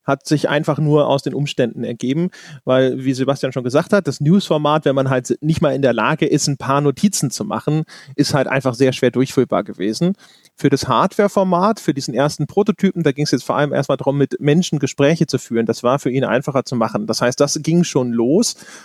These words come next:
Und dann haben wir jetzt gesagt, okay, es ist sinnvoller, jetzt das aber auch kurz zu Ende zu führen, was da angefangen wurde, anstatt das jetzt wieder fallen zu lassen und zu sagen, „Jetzt ist aber das wichtigere News-Format und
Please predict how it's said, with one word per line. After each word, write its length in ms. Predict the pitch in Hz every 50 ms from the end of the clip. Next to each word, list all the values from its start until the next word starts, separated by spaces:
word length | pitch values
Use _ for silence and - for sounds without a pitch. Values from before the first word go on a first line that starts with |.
| - 151 -
Und 200 | 131 139 135 -
dann 300 | 127 151 180 185 180 - -
haben 180 | - 139 160 165
wir 80 | 160
jetzt 160 | 156 165 - -
gesagt, 240 | 156 147 151 156
okay, 320 | - 143 - - 165 180 165
es 140 | 143 - -
ist 160 | 143 - -
sinnvoller, 420 | 147 151 175 156 - 160 147 143
jetzt 220 | 139 139 135 - -
das 120 | 147 -
aber 180 | 151 131 139 135 _ _ - -
auch 260 | 131 139 135 - _ -
kurz 320 | - 151 151 - - - _ _ _
zu 160 | - - -
Ende 300 | - 147 160 208 233 294
zu 160 | - - 143 -
führen, 340 | - - 123 123 131 143
was 160 | 131 127 131 -
da 160 | - 120 104
angefangen 600 | 131 175 196 185 147 - - 117 113 117 120 113
wurde, 240 | 127 117 123 147 139
anstatt 300 | 131 139 - - 151 -
das 100 | 156 -
jetzt 160 | 170 156 -
wieder 160 | - 175 160
fallen 320 | 143 - 156 180 233 254 202
zu 80 | -
lassen 300 | 131 117 110 120 - -
und 80 | 147 147
zu 80 | - 143
sagen, 180 | 151 143 147
„Jetzt 160 | 147 160 -
ist 80 | 180 160
aber 140 | 165 156 151
das 180 | 151 131 131
wichtigere 400 | 139 202 208 180 - - - 160
News-Format 540 | 151 151 165 180 - - 131 143 139 127 -
und 160 | 120 143 131